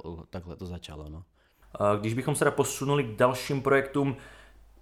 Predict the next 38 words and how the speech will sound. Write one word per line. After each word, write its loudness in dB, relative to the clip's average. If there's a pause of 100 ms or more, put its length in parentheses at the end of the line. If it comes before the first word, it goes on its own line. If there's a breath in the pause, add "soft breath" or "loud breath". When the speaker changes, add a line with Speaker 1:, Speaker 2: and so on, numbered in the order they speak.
(600)
Speaker 2:
tady 6
tenhle 4
ten 2
web 4
teda 8
vnímáš, 6
nebo 2
tady 4
tuhletu 0
aplikaci, -2
říkejme 0
tomu -2
víceméně, -2
jak 0
chceme, -2 (280 loud breath)
vnímáš 4
jako 0
nějakou 4
svoji 0 (260)
první 4
velkou. 2 (520 soft breath)
Ale 6
kdyby 4
si 6
měl 6
vzít -2
všechny 0
ty 0
projekty, 2
který 2
si -4
za 4
těch -4
posledních 0
pět, 2
šest 0
let 4
dělal, 6